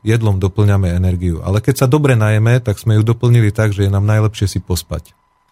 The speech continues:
Hej, dokonca sú mnohí ľudia, že sa najedia až tak, že odpadnú pomaly na pol hodinu po tom dobrom jedle, až potom sú schopní niečo robiť. Čiže príjem tej potravy ich tak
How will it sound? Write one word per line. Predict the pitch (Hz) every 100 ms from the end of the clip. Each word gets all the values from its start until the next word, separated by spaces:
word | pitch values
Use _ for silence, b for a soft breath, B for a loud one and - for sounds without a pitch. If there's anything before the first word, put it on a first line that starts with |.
| _ _ _
Hej, | 113 135
dokonca | 131 127 123
sú | 131
mnohí | 135 131
ľudia, | 123 123 104
že | 104
sa | 113 110
najedia | 120 113 98
až | 95 -
tak, | 117 107
že | 101 101 101 - _ _ _ _ _ _ -
odpadnú | 143 - 120 107 113 120
pomaly | 104 104 104
na | 107 117
pol | 104 90
hodinu | 95 104 107 151 151 _ _ _
po | 98
tom | 101 101 95 - 101
dobrom | 104 101 104 107
jedle, | 104 120 147 b b b b -
až | 98 -
potom | 160 123 107
sú | 107
schopní | - 110 - 98
niečo | 95 90 90
robiť. | 85 78 78 _ _ _ _ _ _ 107
Čiže | 101 104 107 101 _
príjem | 135 139 113
tej | 110 104
potravy | 107 117 113 110 104
ich | 101 98 92 _ _ -
tak | 117